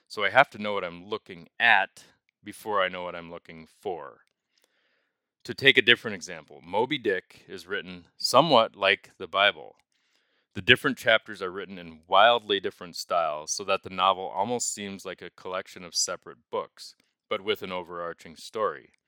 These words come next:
Melville seems to be playing at this, and even confessed once to his friend Nathaniel Hawthorne in a letter, saying that he had written a wicked book, and that's a comment that I've not yet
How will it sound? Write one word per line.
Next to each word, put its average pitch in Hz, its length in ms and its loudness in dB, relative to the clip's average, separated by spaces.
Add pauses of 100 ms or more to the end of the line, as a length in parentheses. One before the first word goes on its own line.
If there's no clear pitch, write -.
(840)
Melville 143 380 10
seems 123 340 0
to 107 80 -18
be 92 140 -12
playing 110 520 0
at 76 180 -16
this, - 380 -12 (380)
and 104 160 -2
even 110 360 0
confessed - 720 -2
once 90 360 -10
to 107 120 -12
his 87 140 -10
friend 92 540 -2 (100)
Nathaniel 92 540 -2
Hawthorne 90 640 -4
in 85 120 -14
a 82 100 -14
letter, 82 420 -10 (640)
saying 107 340 2
that 92 180 2
he 110 120 0
had 90 120 4
written 92 480 -8
a 85 120 -14
wicked 92 580 -4
book, 90 340 -10 (520)
and 92 120 -14
that's 98 200 -4
a 123 80 -6
comment 104 480 0
that 92 100 -10
I've 90 80 -6
not 92 220 -10
yet 87 100 -12